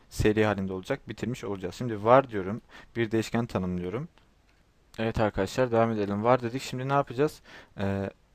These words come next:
iki tane değişken tanımlayacağız. Teki, e, rakamımızı ifade edecek. İkincisi ise yuvarlayacağımız fonksiyonu ifade edecek. Yani nasıl yapacağız? Sayı,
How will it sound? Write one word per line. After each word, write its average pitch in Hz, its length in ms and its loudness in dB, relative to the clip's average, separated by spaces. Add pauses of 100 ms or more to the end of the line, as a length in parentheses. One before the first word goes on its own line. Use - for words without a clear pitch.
(140)
iki - 180 -4
tane 131 240 2
değişken 127 360 0
tanımlayacağız. 110 540 0
Teki, 139 440 0 (300)
e, 98 200 -2
rakamımızı 123 560 2
ifade 110 400 4
edecek. 98 520 -2
İkincisi 127 500 -4
ise 139 240 0 (320)
yuvarlayacağımız 120 840 4
fonksiyonu 123 680 -4
ifade 95 380 0
edecek. 95 360 -6
Yani 104 140 0
nasıl 117 220 -2
yapacağız? - 300 -2
Sayı, 120 500 2